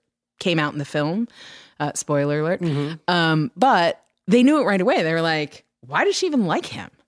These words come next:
Speaker 1: It's fucking,
Speaker 2: <laughs>
Speaker 1: like, to-, I mean, they didn't say fucking clueless, but that's what they meant, you know?
Speaker 2: Right.
Speaker 1: And so when we watched it this summer, I was like, "Wow, that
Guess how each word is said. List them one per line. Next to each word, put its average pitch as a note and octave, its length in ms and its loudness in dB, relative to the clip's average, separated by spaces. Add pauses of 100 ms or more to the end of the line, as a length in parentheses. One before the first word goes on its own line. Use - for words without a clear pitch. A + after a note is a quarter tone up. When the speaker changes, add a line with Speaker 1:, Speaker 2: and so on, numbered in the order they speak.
(320)
Speaker 1:
It's E3+ 180 -4
fucking, A#3 380 0
Speaker 2:
<laughs> - 40 -18
Speaker 1:
like, D#3+ 200 2
to-, E3 420 0
I G3 80 4
mean, B3+ 120 4
they C#4+ 120 2
didn't G#3 160 0
say E3+ 80 0
fucking D#3 300 -2
clueless, C4+ 340 2
but F#3 80 -2
that's G3+ 220 0
what F#3+ 80 -6
they E3 100 -2
meant, G3 340 -4
you D#3+ 120 -6
know? C#3+ 200 -4
Speaker 2:
Right. G3 60 -16 (460)
Speaker 1:
And G#3+ 240 2
so G3+ 180 2
when F#3 240 2
we C4+ 140 4
watched A3+ 240 0
it - 60 -6
this C4 120 -2
summer, A#3+ 220 0
I E3 40 -2
was C#3+ 120 -6
like, - 160 -12 (100)
"Wow, B2+ 500 -14
that - 140 -20